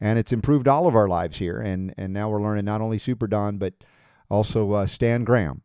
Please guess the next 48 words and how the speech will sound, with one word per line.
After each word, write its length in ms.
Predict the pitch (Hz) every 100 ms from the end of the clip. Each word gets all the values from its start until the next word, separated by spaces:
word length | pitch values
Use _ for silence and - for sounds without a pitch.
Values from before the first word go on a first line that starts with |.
| _ 101
uh, 220 | 90 90
who 280 | 101 101 95
is 100 | 104
a 60 | 110
new 140 | 160
friend 340 | 143 151 110 95
of 40 |
the 60 | 104
Robert 260 | 104 104
Scott 220 | - 98
Bell 160 | 98 101
Show. 300 | - 82 -
And 120 | 95 95
you 100 | 87
can 160 | 101
link 200 | 117 120
on 200 | 120 117
the, 160 | 104 95
the, 220 | 101 92 95
click 180 | 139 131
on 100 | 117
the 60 |
links, 220 | 120 135
learn 200 | 123 127
more 140 | 120 123
about 220 | 113 101
him 300 | 131 139 135 - _ -
and 120 | 107
his 100 | 95
elements, 560 | 117 117 120 117 - -
uh, 160 | 107 95
for 160 | - 104
athletes 500 | 120 120 131 123 117
as 140 | 98
well 300 | 120 135 156
as, 280 | 107 104 90
uh, 280 | 107 104 98 - _
the 60 | -
Cardio 320 | 135 135 127
Miracle 400 | 120 131 127 107 98
that 120 | 98
we 120 | 101
do 180 | 95 101
here 320 | 95 101 95 _ _ _ -
every 340 | 104 90 101
day. 400 | 95 113 92 92 92
So, 380 | - 104 101
uh, 240 | 98 95